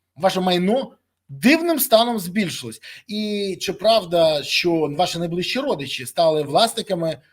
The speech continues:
дуже великої кількості майна?" Ні, це не тільки про депутата Андрія Клочко, який, як тільки став головою комітету, його мати і сестра почали скупувати, а, домівки, землю, квартири, а, на ті гроші, яких в них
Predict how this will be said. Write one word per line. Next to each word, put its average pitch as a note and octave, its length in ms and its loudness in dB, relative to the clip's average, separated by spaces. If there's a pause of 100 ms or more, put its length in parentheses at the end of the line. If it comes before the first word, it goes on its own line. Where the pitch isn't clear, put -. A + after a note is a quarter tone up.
(140)
дуже G#3+ 360 -2
великої G#3 360 0
кількості - 440 -12
майна?" E3+ 280 -4
Ні, D#3 140 -4
це G3 160 -6
не E3+ 100 -2
тільки G#3+ 360 -6
про E3 280 -2
депутата E3 560 0
Андрія D#3+ 400 -4
Клочко, F3+ 400 -6
який, G#3+ 400 -4 (220)
як E3 140 -2
тільки G3+ 280 -2
став E3 400 2 (220)
головою F#3 440 6
комітету, F#3 440 -2
його F3+ 320 2
мати E3+ 480 2
і C3 80 -4
сестра D#3 380 -4
почали F#3 340 -4
скупувати, F3 800 0 (360)
а, D3+ 480 6 (240)
домівки, F#3+ 600 -4
землю, F#3 1080 0 (840)
квартири, F3 840 0 (240)
а, C#3+ 360 -6
на D3+ 100 -12
ті D3+ 140 -12
гроші, E3 320 -8
яких C#3 320 -10
в - 20 -12
них C#3+ 240 -12